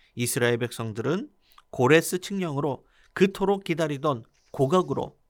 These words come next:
다시 돌아오게 됩니다. 지금 우리의 고난의 현실이 전부가 아니라, 끝이 아니라, 이는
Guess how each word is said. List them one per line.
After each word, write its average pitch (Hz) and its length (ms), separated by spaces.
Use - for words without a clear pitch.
다시 123 540
돌아오게 104 520
됩니다. 131 500
지금 135 420
우리의 190 380
고난의 170 440
현실이 165 680
전부가 120 520
아니라, 110 480
끝이 - 340
아니라, 143 460
이는 165 360